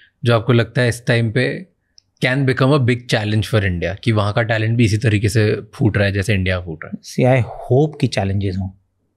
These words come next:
Speaker 2: and I genuinely hope, मतलब
Speaker 1: हम्म।
Speaker 2: for cricket sake, I, I really hope कि हो, क्योंकि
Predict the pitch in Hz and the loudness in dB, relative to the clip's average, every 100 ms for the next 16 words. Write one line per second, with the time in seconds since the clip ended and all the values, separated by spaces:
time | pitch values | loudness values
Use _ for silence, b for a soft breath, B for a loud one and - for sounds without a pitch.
0 | _ - 131 113 - 120 113 113 104 90 | _ 0 2 2 2 2 4 4 2 0
1 | 92 - - 120 101 135 - 127 156 139 | -6 -8 -2 2 2 0 0 -2 0 -2
2 | - 113 117 104 104 - 123 117 107 - | 0 2 2 0 -2 -8 -2 0 0 0
3 | 123 120 - 120 120 - 104 95 95 B | 2 2 2 0 0 -2 -2 -4 -10 B
4 | B B B B B B _ 151 143 170 | B B B B B B _ 0 2 2